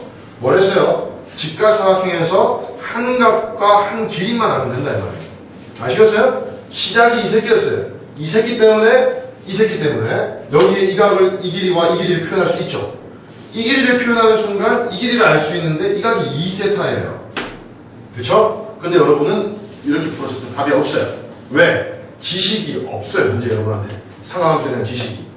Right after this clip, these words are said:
수투를 배운 사람이 가지고 있는 그 지식을 여러분 갖고 있어야만 답지처럼 안 풀어도 일, 이, 삼, 사, 오는 답이 있어요. 얍삽한 방법은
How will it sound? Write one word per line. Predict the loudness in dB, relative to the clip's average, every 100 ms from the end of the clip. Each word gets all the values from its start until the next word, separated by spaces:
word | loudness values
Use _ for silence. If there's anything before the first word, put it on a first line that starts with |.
| -20 -20 -20 -14
수투를 | -12 -6 -2 0
배운 | 2 4
사람이 | 2 2 2
가지고 | 0 0
있는 | 0 -2
그 |
지식을 | -4 -2 0
여러분 | 0 0 0
갖고 | -2 -2
있어야만 | -2 2 4 4 4 0 -2 -10 -16 -14 0
답지처럼 | 0 2 -2 2 4 4
안 | 4 0
풀어도 | 2 4 4 2
일, | -2 -2
이, |
삼, | 0 4
사, |
오는 | 4 4 2
답이 | 0 0
있어요. | -4 -8 -12 -16 -20 -20 -4
얍삽한 | 0 2 4 4
방법은 | 4 4 4 4 4 2